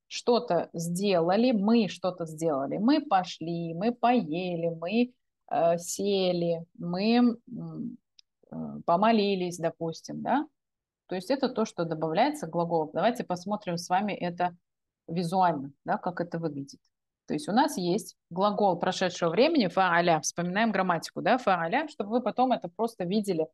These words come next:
в Коране и могли, э, соединить между собой и грамматику, и расом, добт, вот это все, да, и понимание, перевод этого слова. Это, то есть каждое слово достойно того, чтобы мы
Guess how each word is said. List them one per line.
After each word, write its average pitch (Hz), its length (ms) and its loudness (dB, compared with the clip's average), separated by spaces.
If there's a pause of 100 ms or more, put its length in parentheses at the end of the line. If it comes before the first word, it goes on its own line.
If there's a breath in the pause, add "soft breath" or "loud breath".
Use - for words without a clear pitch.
(440)
в - 80 -20
Коране 240 560 4
и 220 140 4
могли, 220 640 2 (240)
э, - 40 0 (520)
соединить 208 800 4
между 170 320 -2
собой 190 420 0
и 226 260 2
грамматику, 190 840 0
и 208 160 0
расом, 175 760 2
добт, 175 400 2
вот 175 180 -4
это 185 220 -4
все, 180 420 -2
да, 180 160 0
и 180 200 -4
понимание, 175 580 -2
перевод 180 560 -2
этого 170 300 -4
слова. 233 440 2
Это, 165 340 -4 (420)
то 180 80 -8
есть 175 100 -8
каждое 208 380 2
слово 208 640 0 (120)
достойно 175 540 -4
того, 180 220 -2
чтобы 165 300 -8
мы 190 260 -4